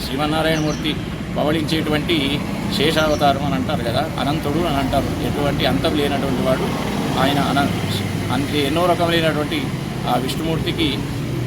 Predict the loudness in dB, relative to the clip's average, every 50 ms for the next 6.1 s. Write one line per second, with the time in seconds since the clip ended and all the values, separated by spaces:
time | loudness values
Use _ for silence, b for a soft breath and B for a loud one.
0 | -2 -2 -2 0 2 4 4 4 4 2 0 0 0 0 0 0 0 0 0 0
1 | 0 0 0 0 0 -2 -2 -2 -2 -2 -2 -2 0 0 2 2 2 0 0 -2
2 | -2 -2 -2 -4 -2 0 0 0 0 0 0 0 0 0 0 -2 -2 -2 -2 -2
3 | -2 -2 -2 -2 -2 -2 -4 -4 -2 -4 -4 -4 -6 -4 -2 -2 -2 -2 -2 -4
4 | -4 -4 -4 -2 -2 -2 -2 -2 -2 -2 -2 -4 -4 -2 -2 -2 -2 -2 -2 -2
5 | -2 -4 -4 -4 -6 -4 -4 -4 -4 -4 -4 -4 -2 -2 -2 -2 -2 -2 -2 -2
6 | -2 -4